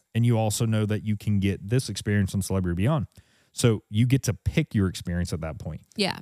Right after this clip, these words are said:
Speaker 1: Whereas if you just go on the Beyond, you may think that's what every cruise is like, and
Speaker 2: Right.
Speaker 1: you may want more and not know that there is more if you don't listen to the Cruise News and Booze Happy Hour podcast or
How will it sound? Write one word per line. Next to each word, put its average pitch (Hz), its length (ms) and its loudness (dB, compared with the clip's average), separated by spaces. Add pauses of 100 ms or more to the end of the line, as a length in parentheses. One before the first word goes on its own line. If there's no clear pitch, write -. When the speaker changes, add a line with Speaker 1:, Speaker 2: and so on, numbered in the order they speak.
Speaker 1:
Whereas 110 260 4
if 117 100 4
you 120 80 2
just 113 240 2
go 117 160 2
on 120 80 2
the 110 80 2
Beyond, 101 500 2
you 104 80 2
may 104 140 2
think 110 200 0
that's 98 220 0
what 98 140 0
every 95 280 -2
cruise 90 300 -2
is 87 140 -4
like, 110 280 0 (140)
and 104 140 2
Speaker 2:
Right. 101 160 4
Speaker 1:
you 107 80 4
may 104 200 4
want 98 320 0
more 101 460 0
and 104 140 0
not 92 180 0
know 101 140 2
that 92 160 -2
there 90 180 0
is 82 160 -2
more 82 220 -4
if - 120 -10
you 95 160 2
don't 90 380 0
listen 98 280 0
to 98 100 -6
the 87 80 -2
Cruise 90 200 -2
News 87 140 -2
and 87 80 -4
Booze 87 160 -2
Happy 85 300 -8
Hour 85 200 -4
podcast 85 560 -8
or 87 260 0